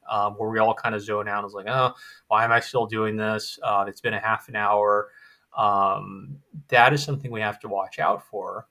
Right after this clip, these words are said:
Quality, again, everyone's mileage is gonna vary for what that means.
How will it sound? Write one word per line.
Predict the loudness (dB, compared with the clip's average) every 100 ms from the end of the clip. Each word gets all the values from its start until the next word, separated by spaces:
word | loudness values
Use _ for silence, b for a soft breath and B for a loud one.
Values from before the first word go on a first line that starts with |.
| _
Quality, | 4 4 4 0 -6
again, | -8 -6 -4 -2 -2
everyone's | -2 -2 -4 -6 -4
mileage | -2 0 -2 -4
is | -8
gonna | -12 -10 -8
vary | -6 -2 -2
for | -4 -8
what | -10 -6
that | -6 -6
means. | -8 -12 -10 -10 -14